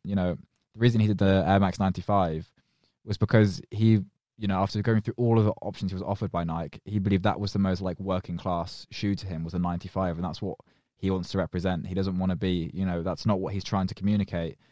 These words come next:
It happens, the model of it being, you know, quick sellout, high resale, obviously the people that have more money are able to afford that. But when you look at their site, like, their prices really are not expensive if you're getting it from the drop.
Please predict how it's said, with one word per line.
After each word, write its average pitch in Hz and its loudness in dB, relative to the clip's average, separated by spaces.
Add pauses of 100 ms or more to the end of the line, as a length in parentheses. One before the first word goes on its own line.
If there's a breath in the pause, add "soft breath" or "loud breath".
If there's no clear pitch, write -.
(360)
It 98 -2
happens, 123 6 (340)
the 104 2
model 120 10
of 101 8
it 98 4
being, 95 6
you 95 4
know, 87 2 (180)
quick - -6
sellout, 92 4 (800)
high 101 6
resale, 92 4 (360)
obviously 110 4
the 104 2
people 104 2
that 101 0
have 98 4
more 101 6
money 98 6
are 85 2
able 92 0
to 92 -4
afford 101 -2
that. 82 -2 (140)
But 98 -4 (360)
when 110 2
you 123 4
look 113 4
at 107 0
their 101 2
site, 101 2
like, 87 -2 (680)
their 104 0
prices 120 4
really 98 6
are 87 4
not 92 4
expensive 92 -2
if 92 -2
you're 95 -4
getting 92 0
it 82 -8
from - -8
the 90 -2
drop. 85 -4